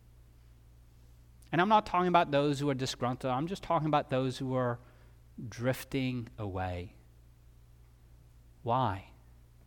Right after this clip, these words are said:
Because what happens is, because we're spiritual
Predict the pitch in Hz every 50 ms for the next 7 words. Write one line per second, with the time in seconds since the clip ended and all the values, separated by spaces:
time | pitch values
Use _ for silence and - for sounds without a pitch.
0 | - - - - - - - - - - - - - - - - - - - -
1 | - - - 143 120 151 139 131 165 190 220 196 170 185 202 208 - - 131 117
2 | 104 98 104 104 101 95 104 - - - - - - - - - - - - -
3 | - - - - - - - - - - - - - - - - - 151 143 -
4 | - 170 185 196 208 220 208 202 202 226 - - - - - - - - - 165
5 | 180 185 175 - - 185 180 170 165 160 -